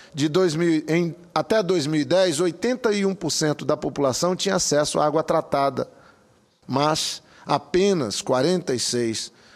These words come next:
por cento dos brasileiros contavam com coleta de esgoto.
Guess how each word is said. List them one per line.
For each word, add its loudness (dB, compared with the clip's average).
por -2
cento -2
dos -2
brasileiros -2
contavam 0
com -8
coleta -2
de -6
esgoto. -8